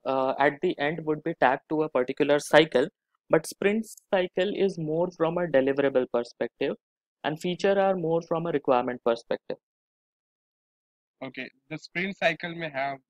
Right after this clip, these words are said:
Speaker 2: more than one feature, right?
Speaker 1: Yes, absolutely. It has to have multiple features.
Speaker 2: Okay.
Speaker 1: Next comes your development phase, wherein you implement system ready for release in each sprint.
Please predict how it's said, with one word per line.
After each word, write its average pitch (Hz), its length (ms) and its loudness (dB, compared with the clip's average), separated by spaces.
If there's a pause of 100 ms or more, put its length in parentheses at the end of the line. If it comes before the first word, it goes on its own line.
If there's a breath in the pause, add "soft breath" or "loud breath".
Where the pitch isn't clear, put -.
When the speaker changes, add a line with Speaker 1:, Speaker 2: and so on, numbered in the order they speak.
(100)
Speaker 2:
more 135 220 -10
than 127 220 -10
one 117 160 -14 (120)
feature, 107 120 -20 (280)
right? 131 120 -20 (600)
Speaker 1:
Yes, 262 280 -4 (120)
absolutely. 165 540 -6 (120)
It 160 120 -12
has 151 240 -2
to 226 120 -2
have 208 180 0 (140)
multiple 147 480 -6
features. - 420 -20 (1700)
Speaker 2:
Okay. - 180 -20 (2250)
Speaker 1:
Next 196 340 -2
comes 226 260 2
your 226 120 4
development 165 580 0
phase, 214 280 -2 (100)
wherein 160 340 0
you 175 180 -2
implement 160 580 -2 (280)
system 165 480 0 (160)
ready 135 240 2
for 160 200 2
release 139 380 -2
in 185 140 -6 (160)
each 131 300 -10
sprint. 117 380 -8